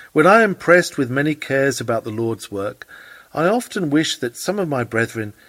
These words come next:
would be a little more mindful of its pecuniary needs. I should be much relieved if those who can spare it would help different portions of our home service. It should be the joy of a Christian to use his substance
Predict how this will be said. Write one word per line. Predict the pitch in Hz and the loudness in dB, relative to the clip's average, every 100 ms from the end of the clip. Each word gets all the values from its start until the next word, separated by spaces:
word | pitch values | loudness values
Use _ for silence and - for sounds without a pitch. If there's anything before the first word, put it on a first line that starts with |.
| - - - | -20 -16 -4
would | 151 | -2
be | 190 202 | 2 2
a | |
little | 190 202 196 | 2 0 0
more | 180 170 | 2 2
mindful | 143 180 214 185 - 113 | 2 0 0 -2 -4 -2
of | 113 135 | -2 -4
its | 139 | -8
pecuniary | - 151 147 - 214 202 196 190 196 | -8 -8 -8 -4 -2 0 0 2 0
needs. | 190 233 226 127 95 - - - _ _ _ _ _ _ _ _ _ - | -2 -2 -2 -4 -6 -12 -14 -18 _ _ _ _ _ _ _ _ _ -2
I | 208 | 0
should | - 160 | 2 0
be | 123 123 | 2 -2
much | 123 196 - - | 0 -2 -4 -4
relieved | 131 117 143 160 151 - | -2 0 0 -2 -4 -6
if | 104 - | -6 2
those | 170 208 - | 2 2 -4
who | |
can | 156 127 120 | -8 -6 -8
spare | - - 160 104 | -6 -2 0 0
it | 95 - - - - _ | -4 -12 -20 -20 -20 _
would | 143 123 | -6 -4
help | 180 202 - | -4 -6 -2
different | 208 - 214 - | -2 -2 -8 -6
portions | 165 170 - 165 151 | 0 0 0 -6 -6
of | 127 | -6
our | 131 127 | -4 -4
home | 117 135 131 135 | -4 -6 -4 -6
service. | 120 120 107 90 73 - - _ _ _ _ _ _ _ _ _ - - - - | -8 -6 -6 -8 -12 -14 -16 _ _ _ _ _ _ _ _ _ -20 -20 -10 -4
It | 185 | -2
should | - 180 | -2 0
be | 196 190 | 0 2
the | 160 | 0
joy | 117 170 214 214 | 2 2 4 2
of | 175 | 0
a | |
Christian | - 143 - - 110 | -4 -6 -6 -6 -8
to | - 123 | -6 -8
use | 123 220 233 - | -4 -4 -4 -4
his | 165 - | -4 -4
substance | - 143 139 - 135 131 - | -6 -6 -8 -8 -8 -8 -16